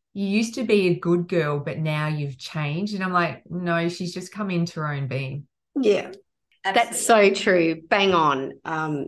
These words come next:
Speaker 2: yeah. No, love this conversation. It's fantastic.
Speaker 3: We'd love to get some practical steps women can take to improve their financial literacy and relationship with money during particularly this phase of life,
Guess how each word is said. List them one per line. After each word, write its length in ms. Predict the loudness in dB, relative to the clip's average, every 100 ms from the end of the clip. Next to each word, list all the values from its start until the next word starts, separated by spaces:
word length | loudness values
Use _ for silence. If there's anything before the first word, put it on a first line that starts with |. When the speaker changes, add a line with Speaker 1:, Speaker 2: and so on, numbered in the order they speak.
| -8
Speaker 2:
yeah. 300 | -2 0 -2 0
No, 320 | 2 4 0 2
love 320 | 6 6 4
this 160 | -2 -2
conversation. 640 | -2 -2 -4 -4 -2 -4
It's 160 | -6 -6
fantastic. 760 | -6 -4 -4 -6 -4 -4 -6 _ _ _
Speaker 3:
We'd 160 | -4 2
love 200 | 2 0
to 160 | -2 -2
get 220 | 0 -2
some 320 | -2 0 0 2
practical 500 | 0 0 -6 -2 -2
steps 460 | 2 2 2 -2
women 200 | -8 -8
can 160 | -8 -6
take 380 | -2 -2 -2 -6
to 120 | -6
improve 480 | -8 -6 -4 -2 0
their 100 | 0
financial 500 | 2 0 0 -4 -10
literacy 600 | -10 -10 -8 -4 -4 -2
and 120 | -2
relationship 640 | -2 0 -2 -4 -6 -6 -6
with 160 | -8 0
money 320 | 0 0 -4
during 500 | -4 -2 -2 -2 -4
particularly 440 | -8 -8 -4 -4
this 180 | -4 -4
phase 280 | -4 -2 -6
of 120 | -8
life, 380 | -4 -2 -2